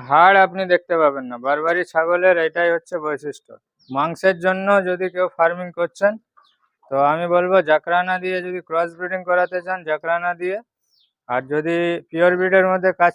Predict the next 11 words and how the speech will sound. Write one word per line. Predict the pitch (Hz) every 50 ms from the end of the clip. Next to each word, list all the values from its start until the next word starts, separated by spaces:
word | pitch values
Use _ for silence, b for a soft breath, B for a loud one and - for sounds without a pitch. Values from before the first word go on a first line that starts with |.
| - -
করতে, | 180 165 - - 175 160 160 160 _ - - -
করতে | 170 165 - _ 180 175 165
চান | - 175 170 147 127 -
ছোট | - 156 156 170 175 170
আকারের | 165 160 170 165 170 165 156 147
ব্রিড, | 156 185 226 - _ _ _ _ _ _ _ _ _ _ _
তাহলে | 147 151 160 170 190 196 170 160
বারবারির | 165 165 170 170 185 185 185 202 202 190 190
উপরে | 185 185 196 196 208 214 202
আর | 190 185 175 185
কোনো | 180 180